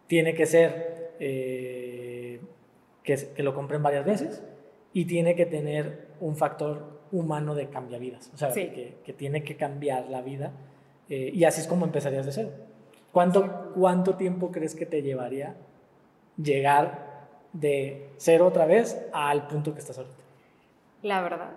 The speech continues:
Speaker 1: <laughs> Sí.
Speaker 2: Sin ser muy ambiciosa, yo creo,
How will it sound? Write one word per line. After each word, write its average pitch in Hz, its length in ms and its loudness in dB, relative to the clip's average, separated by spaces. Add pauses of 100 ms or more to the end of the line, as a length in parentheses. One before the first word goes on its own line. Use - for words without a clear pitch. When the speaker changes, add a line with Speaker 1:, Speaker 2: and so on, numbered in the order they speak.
(160)
Speaker 1:
<laughs> 220 400 2
Sí. 185 180 0 (640)
Speaker 2:
Sin 247 180 4
ser 254 160 6
muy 294 220 2
ambiciosa, 254 640 2
yo 247 200 0
creo, 240 880 -2